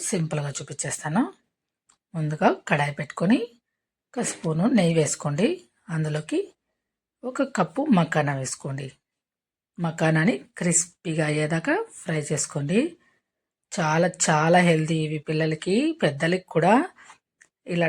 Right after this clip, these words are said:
ట్రై చేయండి. పిల్లలకి స్నాక్స్గా ఎక్కడికన్నా వెళ్ళినప్పుడు తీసుకెళ్ళడానికి కూడా చాలా ఈజీగా చేసేసుకోవచ్చు. ఇలా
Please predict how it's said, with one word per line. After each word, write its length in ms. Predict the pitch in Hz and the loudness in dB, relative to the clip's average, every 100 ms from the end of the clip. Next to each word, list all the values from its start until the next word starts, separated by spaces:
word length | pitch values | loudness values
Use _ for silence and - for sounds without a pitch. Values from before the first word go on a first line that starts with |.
| 160 | 2
ట్రై 160 | 156 156 | 0 2
చేయండి. 340 | 165 160 156 226 339 - _ _ _ _ _ _ _ _ _ - | 0 0 2 2 0 -4 _ _ _ _ _ _ _ _ _ -6
పిల్లలకి 340 | 170 160 165 - | -4 -4 -4 -4
స్నాక్స్గా 680 | - 170 160 - - 180 156 156 - - | -2 0 0 -4 -4 -2 -2 -2 -8 -8
ఎక్కడికన్నా 420 | 170 160 165 156 151 | -6 0 2 2 2
వెళ్ళినప్పుడు 520 | 160 160 160 165 151 151 - _ _ | 2 2 0 -2 -2 -4 -10 _ _
తీసుకెళ్ళడానికి 640 | 175 160 - 143 147 147 - | -6 -4 -4 -2 -2 -2 -6
కూడా 160 | 151 214 427 - | -4 -2 -4 -6
చాలా 260 | 180 147 147 - 160 | -6 -6 -6 -8 -6
ఈజీగా 400 | 160 143 143 214 381 - _ _ _ _ - | -4 -4 -4 -4 -4 -12 _ _ _ _ -10
చేసేసుకోవచ్చు. 680 | 185 - 135 - 131 - - - - | -6 -4 -6 -8 -12 -10 -12 -12 -6
ఇలా 120 | 170 | -4